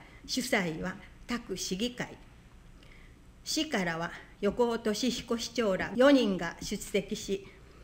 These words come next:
議員役の子どもたちと児童のボランティア参加を推進する条例案を議論しました。子ども議員は積極的に疑問や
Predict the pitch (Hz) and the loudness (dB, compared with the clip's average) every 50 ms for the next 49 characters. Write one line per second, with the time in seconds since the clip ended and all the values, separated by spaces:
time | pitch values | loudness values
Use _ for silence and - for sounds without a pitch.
0 | - - - - - - - 185 233 226 226 226 220 208 208 185 180 - 202 185 | -20 -20 -20 -20 -10 -6 0 2 4 4 4 4 4 4 2 2 0 0 -2 -2
1 | 180 175 - 196 202 226 226 220 214 - 214 208 214 - - - 208 180 - - | -2 0 0 0 0 0 0 -2 -2 -2 -2 -4 -4 -4 -6 -4 -4 -4 -4 -6
2 | - - - - - - 180 196 269 247 277 262 240 233 196 175 160 156 160 175 | -12 -18 -20 -20 -14 -8 -2 0 2 4 4 4 4 4 2 0 0 0 0 2
3 | 185 220 240 254 269 254 254 285 277 277 - 269 269 240 226 - - 160 - - | 2 4 4 4 2 2 2 2 2 2 2 2 2 2 0 -2 -4 -6 -6 -6
4 | - - - - - - 214 - - - - - 220 220 202 - - 202 190 185 | -12 -16 -18 -12 -6 -2 -2 -2 -2 -4 2 4 4 4 4 2 0 0 0 0
5 | 175 - 202 175 185 175 165 170 196 214 214 220 226 214 233 233 226 226 220 - | 0 -2 -2 -2 -2 -4 -2 0 0 0 2 0 0 0 0 2 2 0 -2 -2
6 | 214 202 196 185 170 160 160 - - - 220 233 247 226 185 170 151 - - 180 | -2 0 0 0 -2 -2 -4 -6 -8 -2 0 2 2 2 2 0 -2 -2 -4 -4
7 | 165 156 151 - - - - 147 - - - - - - - - - - - - | -4 -4 -6 -8 -10 -12 -12 -14 -14 -14 -18 -20 -20 -20 -20 -20 -20 -20 -20 -20
8 | - - - - - - - - - 254 240 247 269 262 254 247 220 254 254 240 | -20 -20 -20 -20 -20 -20 -20 -8 -2 0 2 4 4 4 2 2 2 2 4 4
9 | 220 202 180 160 151 160 - - - - 226 214 - - 277 294 294 294 - 269 | 4 2 2 0 -2 -4 -6 -10 -4 -4 -4 -4 0 0 0 0 0 0 -2 -2
10 | 262 262 269 262 240 233 247 254 - - - - 202 190 247 254 247 233 226 202 | -2 0 0 0 2 2 0 -2 -6 -10 -10 -8 -2 2 4 6 6 6 4 2
11 | 185 170 170 156 - | 2 0 0 -2 -4